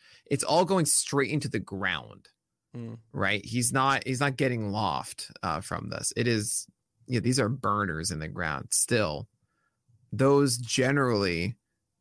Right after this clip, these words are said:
Speaker 1: a lo-, that's where babip falls a lot, and that's just not gonna stick for him. Really cool to see the changeup perform well, though.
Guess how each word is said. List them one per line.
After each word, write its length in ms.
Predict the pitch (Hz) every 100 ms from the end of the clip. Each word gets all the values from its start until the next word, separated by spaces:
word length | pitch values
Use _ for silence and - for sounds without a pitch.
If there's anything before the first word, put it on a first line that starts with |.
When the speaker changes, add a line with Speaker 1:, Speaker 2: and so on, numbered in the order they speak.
| - _ _ -
Speaker 1:
a 100 | -
lo-, 220 | 110 -
that's 240 | 120 123 135
where 100 | 117
babip 360 | 120 120 113 - _ _ 123 -
falls 420 | - 131 117 78 85
a 80 |
lot, 380 | 90 92 85 - -
and 340 | 101 92 95 95
that's 160 | 98
just 180 | 98 90
not 100 | 92
gonna 160 | 87 82
stick 240 | - 131
for 120 | 127
him. 260 | 127 123 120 - - _ -
Really 340 | 117 175 269
cool 280 | - 220 208
to 100 | 185
see 140 | 147 151
the 120 | 131
changeup 400 | - 139 117 -
perform 380 | 117 117 107 101
well, 220 | 82 -
though. 260 | - -